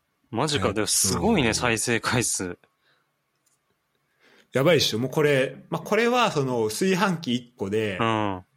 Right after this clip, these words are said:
Speaker 1: もう筋トレのそのボディービルド用の、
Speaker 2: うん。
Speaker 1: めっちゃうまいけど、めっちゃヘルシーみたいな。
Speaker 2: えー。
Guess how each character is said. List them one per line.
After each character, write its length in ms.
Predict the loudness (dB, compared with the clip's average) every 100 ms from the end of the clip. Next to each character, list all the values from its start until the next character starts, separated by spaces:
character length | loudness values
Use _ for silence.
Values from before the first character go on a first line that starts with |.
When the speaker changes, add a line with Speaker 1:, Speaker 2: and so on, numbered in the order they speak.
| _
Speaker 1:
も 360 | -4 -2 -2 -6
う 20 | -16 _ _ _ -6
筋 300 | -2 -2 0
ト 100 | 2
レ 120 | 2
の 120 | 2 0
そ 160 | -2
の 320 | -4 -2 -2
ボ 220 | -2 -4 -4
デ 100 | -2
ィ 80 | -2
ー 20 |
ビ 140 | -2
ル 60 | 0
ド 80 | 0
用 280 | 0 0
の、 380 | 0 -2 -2 -6 -14 -4
Speaker 2:
う 60 | -2
ん。 140 | 0
Speaker 1:
め 60 | -2
っ 120 | -4
ち 140 | 0
ゃ 40 | 0
う 60 |
ま 140 | 2 0
い 220 | -2 -6 -16 -6
け 140 | 0
ど、 340 | 2 2 0 -6 -18 -20 _ _ -10
め 160 | -8
っ 80 | -6
ち 120 | -6
ゃ 40 | -2
ヘ 100 | -2
ル 80 |
シ 220 | -2 -4 -8
ー 80 |
み 60 | -4
た 60 | 0
い 40 |
な。 60 | 4
Speaker 2:
え 600 | 4 4 2 2 0
ー。 120 | -4